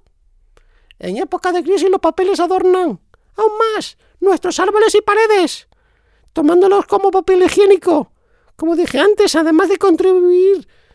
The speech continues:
a aliviar el efecto invernadero, haríamos de nuestras ciudades un lugar más limpio, con menos paro, con menos casas por vender. Un papel mucho más higiénico que el habitual papel higiénico.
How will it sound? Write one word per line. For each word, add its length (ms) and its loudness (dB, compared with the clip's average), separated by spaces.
a 80 -2
aliviar 340 2
el 80 0
efecto 280 -2
invernadero, 580 2
haríamos 440 0
de 80 -2
nuestras 260 0
ciudades 380 -2
un 140 4
lugar 340 2
más 120 -2
limpio, 580 2
con 200 2
menos 260 4
paro, 420 0
con 180 0
menos 240 0
casas 260 -6
por 180 -4
vender. 540 -2
Un 160 -2
papel 300 -2
mucho 260 -2
más 160 -2
higiénico 540 0
que 100 -6
el 80 0
habitual 400 2
papel 300 0
higiénico. 580 0